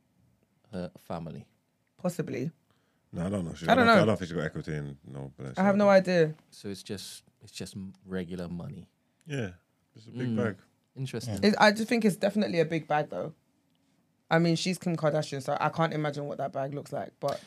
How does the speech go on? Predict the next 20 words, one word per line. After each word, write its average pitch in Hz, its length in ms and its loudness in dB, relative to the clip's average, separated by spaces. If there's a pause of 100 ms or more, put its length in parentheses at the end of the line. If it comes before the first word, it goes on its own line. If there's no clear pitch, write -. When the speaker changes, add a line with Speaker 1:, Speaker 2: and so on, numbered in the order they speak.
(120)
Speaker 2:
you 156 40 -2
know 151 60 0
what 151 40 -2
I 160 40 2
mean? 147 180 2
Speaker 1:
So 156 100 0
if 175 160 2
we 175 160 4
run 131 220 2
along 113 460 0
with 110 160 -4 (160)
the 92 500 -2
conspiracy 95 640 -10
theories 92 480 -10
that - 140 -12
Satanists - 960 -8 (300)
actually 92 340 -12
control 87 680 -8
this 82 160 -16
particular - 500 -18